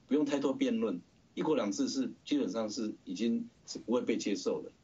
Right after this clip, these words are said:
那这个时候，大家就更相信蔡英文做的决定是比较正确的方向。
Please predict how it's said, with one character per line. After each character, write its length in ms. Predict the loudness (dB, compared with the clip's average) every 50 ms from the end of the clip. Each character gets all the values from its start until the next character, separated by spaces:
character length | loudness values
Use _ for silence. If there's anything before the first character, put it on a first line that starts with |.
| -20 _ _ _ _ _ _ -2
那 140 | 0 0
这 180 | 0 2 0 2
个 100 | 2 2
时 140 | 2 2 2
候， 340 | 2 2 2 2 0 -2 -6 _ _ _ _ _ _ _ _ _ -2
大 140 | 0 2
家 140 | 2 2 0
就 180 | 2 2 0 2
更 160 | 2 0 0
相 220 | 2 0 0 0
信 260 | 2 0 0 0 -2 -4 -10 _ _ _ _ _ _ _
蔡 180 | -10 -2 0 0
英 80 | 2 2
文 120 | 0 -2 0
做 160 | 0 -2 -2
的 100 | -2 -4
决 160 | -6 -8 -6
定 180 | -4 -2 -4 -4
是 220 | -2 -2 -4 -4
比 60 | -4 -6 -12
较 120 | -12 -12 -6
正 220 | -4 -4 -4 -4
确 200 | -4 -4 -4 -6
的 160 | -4 -6 -8
方 200 | -8 -8 -8 -8
向。 220 | -8 -8 -8 -10